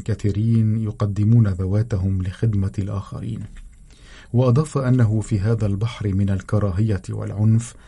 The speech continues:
الذي يكشف بوضوح عن قوة الشرير،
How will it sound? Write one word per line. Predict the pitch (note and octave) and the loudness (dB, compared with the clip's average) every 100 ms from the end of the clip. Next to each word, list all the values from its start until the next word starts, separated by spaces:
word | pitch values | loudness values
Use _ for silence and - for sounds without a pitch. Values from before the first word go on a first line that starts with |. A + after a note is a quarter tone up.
| - - - - B2 | -20 -20 -20 -6 2
الذي | A#2 A2+ A#2+ | 4 4 2
يكشف | - - B2 - | -2 -4 -4 -2
بوضوح | A2+ G#2+ G#2 G#2+ A#2+ - | 0 0 0 2 2 0
عن | G2+ F2 F#2 | -2 0 -4
قوة | - B2+ A2 G2 | -2 -2 -2 -4
الشرير، | G2+ - G2 A2 G2 F2+ | -6 -4 -2 -2 -2 -6